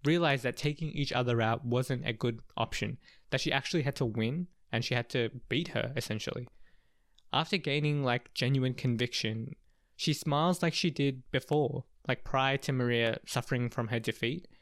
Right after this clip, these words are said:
Um, we see that genuine smile that she had before and that enthusiasm. And her previous smile comes back and we get a really great image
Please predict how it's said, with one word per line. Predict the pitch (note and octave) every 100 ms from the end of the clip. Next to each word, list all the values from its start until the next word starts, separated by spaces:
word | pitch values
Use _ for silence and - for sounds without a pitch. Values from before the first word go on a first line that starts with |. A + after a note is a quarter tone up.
| - - - _ -
Um, | B2 A2+ G#2+ G#2+ -
we | C#3
see | D3 - F3+
that | E3+ D3+
genuine | C#3+ C#3 C3
smile | - B2
that | A#2+
she | A2+ C3
had | B2+ A#2
before | A#2 - G#2 G#2 -
and | A#2+ A#2+
that | A2 A2 -
enthusiasm. | C3+ C#3 D#3+ C#3+ B2 G#2+ G#2 G2+ A2+ - - - _ _ _
And | - C3 B2+
her | D3
previous | - E3 E3+
smile | E3 D3
comes | - C#3+ B2+
back | A2 A2 - -
and | B2+
we | C3
get | A#2+ C#3
a | C3+
really | A#2+ C3 C#3+ C#3+
great | C3 B2+ B2
image | B2 A2+ A2 -